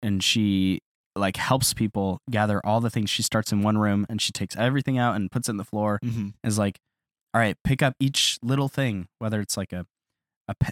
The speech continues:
Speaker 1: a pen or a shirt," and then you look at
Speaker 2: Mm-hmm.
Speaker 1: it and you're like, "Does this give me joy? Does this bring joy into my life?"
Speaker 2: Wow.
Speaker 1: And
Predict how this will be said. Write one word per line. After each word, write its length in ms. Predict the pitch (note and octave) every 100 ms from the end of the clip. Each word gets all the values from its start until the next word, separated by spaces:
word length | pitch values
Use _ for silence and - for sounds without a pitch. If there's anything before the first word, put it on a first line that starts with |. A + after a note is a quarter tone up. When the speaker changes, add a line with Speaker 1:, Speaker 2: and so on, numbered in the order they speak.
| -
Speaker 1:
a 100 | G#2+
pen 480 | - C3 C#3 C#3+ D3
or 240 | - F#2+
a 40 | E2+
shirt," 440 | - C#3+ C#3+ - -
and 120 | G#2+
then 100 | G#2
you 100 | G2+
look 140 | A#2 A2
at 40 |
Speaker 2:
Mm-hmm. 40 | G#2
Speaker 1:
it 20 |
and 60 | G2+
you're 80 | G2
like, 160 | F#2+ _ _ _ _ _ A2+
"Does 260 | A#2 G#2
this 260 | G#2+ G2+ -
give 220 | G2+ F#2+
me 160 | F#2+ E2
joy? 300 | F2+ F2 F2
Does 180 | F2+
this 120 | F#2 -
bring 320 | - G2 F2+
joy 180 | E2+ E2+
into 220 | E2 -
my 100 | E2 E2
life?" 140 | E2+ - -
Speaker 2:
Wow. 800 | F2+ F2 G2+ G#2 G#2+ G#2+ F#2+ F#2
Speaker 1:
And 540 | G2 G2 F#2+ F#2 F2